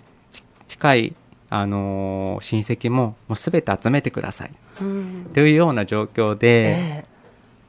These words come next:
Speaker 1: やはり母以外は、もう、母のことが大事ですから、
Speaker 2: うん。
Speaker 1: とにかく、子供はまた次の機会があるかもしれない。
Speaker 2: うん。うん。
Speaker 1: から、とにかく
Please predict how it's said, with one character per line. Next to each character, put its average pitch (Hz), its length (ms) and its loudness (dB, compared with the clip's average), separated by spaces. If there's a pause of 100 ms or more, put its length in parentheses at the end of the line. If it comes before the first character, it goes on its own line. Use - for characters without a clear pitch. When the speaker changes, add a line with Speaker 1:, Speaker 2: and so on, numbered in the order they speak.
(260)
Speaker 1:
や 131 100 0
は 147 80 4
り 127 100 2
母 156 320 6
以 143 120 6
外 110 220 4
は、 101 340 0 (500)
も 101 340 2
う、 - 60 -20 (640)
母 113 280 2
の 95 100 0
こ 98 100 0
と 107 100 -2
が 101 100 4
大 151 180 10
事 127 100 6
で 131 120 8
す 151 100 -2
か - 100 2
ら、 - 160 2
Speaker 2:
う 175 40 0
ん。 165 160 -4 (340)
Speaker 1:
と 131 100 -2
に 131 140 0
か 131 100 0
く、 165 300 4 (280)
子 - 140 2
供 160 260 6
は 156 220 4 (340)
ま 139 200 -2
た 143 120 2
次 156 220 2
の 123 140 2
機 - 100 -18
会 117 180 0
が 113 120 2
あ 156 60 4
る 147 100 0
か - 160 2
も 285 100 -4
し 165 140 -4
れ 107 100 0
な 95 140 -2
い。 104 100 -8 (100)
Speaker 2:
う 170 40 -10
ん。 - 20 -8
う 160 60 -6
ん。 160 40 -8 (460)
Speaker 1:
か 117 140 2
ら、 110 100 2
と - 120 -2
に 160 100 0
か 156 120 -2
く 165 200 2